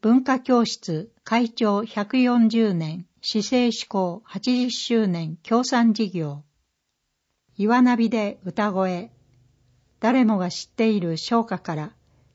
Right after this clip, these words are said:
夏メロやフォークソング、演歌まで、いろいろな楽曲をみんなで歌いませんか？歌に自信がない方も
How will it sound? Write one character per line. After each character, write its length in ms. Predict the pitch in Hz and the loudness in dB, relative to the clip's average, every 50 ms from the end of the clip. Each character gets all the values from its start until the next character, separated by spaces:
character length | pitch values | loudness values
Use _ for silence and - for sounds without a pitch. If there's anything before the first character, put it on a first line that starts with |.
| _ - | _ -6
夏 280 | 175 175 - - 247 | -4 -4 -2 0 2
メ 120 | 233 247 226 | 2 4 4
ロ 160 | 220 214 214 | 2 0 0
や 300 | 208 196 190 180 190 - _ _ | -2 -2 -4 -6 -8 -12 _ _
フ 160 | - - 240 | -4 -2 -2
ォ 40 | 254 | -2
ー 40 | 254 | -2
ク 100 | - - | -6 -6
ソ 220 | - - 233 233 | -2 0 2 2
ン 80 | 214 170 | 2 0
グ、 220 | 151 151 147 196 - _ _ _ _ _ _ _ _ _ - | -2 -4 -8 -10 -12 _ _ _ _ _ _ _ _ _ 0
演 180 | 214 247 254 | 2 2 2
歌 160 | 247 - 196 175 | 2 2 0 -2
ま 140 | 165 160 | -2 -2
で、 260 | 139 160 147 - - _ _ _ _ _ _ _ _ _ _ _ | -4 -6 -8 -10 -12 _ _ _ _ _ _ _ _ _ _ _
い 100 | 196 196 | -2 0
ろ 160 | 233 269 269 | 2 2 2
い 20 | 254 | 2
ろ 120 | 254 254 | 4 4
な 180 | 247 254 247 214 | 4 4 2 2
楽 240 | 220 226 226 - | 0 -2 -2 -4
曲 360 | - - 214 214 - 214 190 185 | -4 -6 -6 -4 -4 -2 -2 0
を 220 | 180 175 - - - | -2 -2 -4 -6 -4
み 100 | 190 202 | 0 2
ん 80 | 220 240 | 4 4
な 140 | 254 254 208 | 4 4 4
で 100 | 190 170 | 2 -2
歌 260 | 160 - - 196 208 | -2 -2 -2 0 0
い 80 | 226 | 2
ま 120 | 208 208 214 | 0 0 -2
せ 180 | - - 190 | -4 -4 -6
ん 60 | 175 165 | -6 -6
か？ 320 | - - 170 196 226 - _ _ _ _ _ _ _ _ _ _ _ _ _ _ _ _ - | -6 -6 -6 -6 -6 -8 _ _ _ _ _ _ _ _ _ _ _ _ _ _ _ _ -10
歌 260 | 190 175 - 247 254 | -6 -2 0 4 4
に 100 | 233 233 | 4 4
自 180 | 196 165 190 190 | 4 0 -2 -2
信 260 | - - 240 240 247 | 0 2 2 4 4
が 120 | 240 240 | 4 4
な 160 | 233 247 233 | 2 2 2
い 60 | 226 220 | 0 -2
方 280 | - 190 - - 165 | -4 -6 -6 -6 -6
も 300 | 151 156 151 147 - - | -6 -6 -6 -8 -12 -16